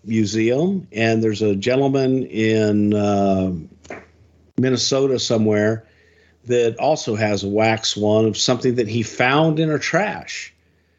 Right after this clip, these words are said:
somewhere and kept it and then started doing his research. And he probably knows more about Maurice Tillet than anybody.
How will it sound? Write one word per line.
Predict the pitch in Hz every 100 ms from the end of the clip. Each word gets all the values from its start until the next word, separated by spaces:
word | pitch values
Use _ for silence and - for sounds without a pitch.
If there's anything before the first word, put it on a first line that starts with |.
| _ _ -
somewhere | - 120 110 98 85
and | 80 95
kept | - 127 -
it |
and | 107
then | 104
started | 101 - 117 110 101
doing | 110 113
his | 107 92
research. | 104 113 - 101 95 -
And | 92
he | 135 240
probably | 214 131 104 98 101
knows | 101 101 98
more | 107 107
about | 107 107 104
Maurice | 107 104 101 -
Tillet | 101 101 104
than | 110 107
anybody. | 135 165 82 73 73